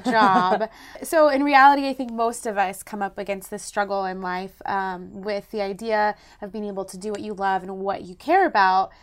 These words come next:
Speaker 1: versus doing what's gonna pay the bills. Um, so how do you navigate those waters? Um, how are you able to do what you love and still survive financially?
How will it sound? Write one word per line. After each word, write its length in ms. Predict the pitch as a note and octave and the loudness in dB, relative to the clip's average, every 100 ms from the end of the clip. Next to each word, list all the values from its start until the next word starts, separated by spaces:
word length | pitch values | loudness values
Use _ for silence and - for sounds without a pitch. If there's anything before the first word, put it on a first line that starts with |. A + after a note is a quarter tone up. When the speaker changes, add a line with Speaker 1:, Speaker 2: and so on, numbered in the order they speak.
| _ | _
Speaker 1:
versus 360 | B3+ C4 C4 G#3+ | -6 -4 -6 -6
doing 360 | A3 G#3 G3+ | -8 -6 -6
what's 200 | F#3+ - | -8 -10
gonna 160 | - F#3+ | -10 -12
pay 200 | F3 F#3 | -10 -12
the 80 | F3+ | -10
bills. 400 | F3+ - - - - - _ | -10 -10 -14 -18 -20 -20 _
Um, 400 | A3 G3 G3 A#3 | -4 -4 -6 -10
so 160 | - A3+ | -8 -6
how 720 | G#3+ C#4+ D#4+ E4 E4+ E4+ D#4 - | 0 2 4 4 4 2 -2 -8
do 100 | A3 | -14
you 140 | A#3+ A#3+ | -12 -6
navigate 720 | G#3 G3+ G3 F#3+ F#3 F#3 F#3+ | -2 -2 -4 -4 -4 -6 -6
those 220 | G3 F#3 | -6 -6
waters? 840 | F#3 F#3 F#3 F#3 F#3+ F#3 F#3 F#3 - | -2 -2 0 -2 -4 -4 -6 -10 -8
Um, 320 | G3 F#3 F#3+ | -6 -6 -4
how 180 | G#3+ C4+ | -2 0
are 80 | |
you 380 | C4+ A3 B3 A#3 | -2 -8 -8 -8
able 340 | - G#3 G#3+ F#3+ | -4 -4 -2 -4
to 160 | - G3 | -8 -12
do 180 | G3+ | -10
what 220 | F#3+ F#3 G3 | -8 -10 -10
you 140 | F#3+ | -8
love 400 | G3 G3+ F#3+ F3+ | -2 -2 -2 -6
and 140 | F#3 | -10
still 380 | F#3 - G3 F#3 | -12 -10 -8 -8
survive 480 | F#3 G3+ F#3 F#3 F#3 | -8 -6 -4 -4 -6
financially? 840 | G3 F#3+ F3+ F#3 - G3+ D#3+ G#3+ | -8 -8 -10 -12 -14 -16 -16 -20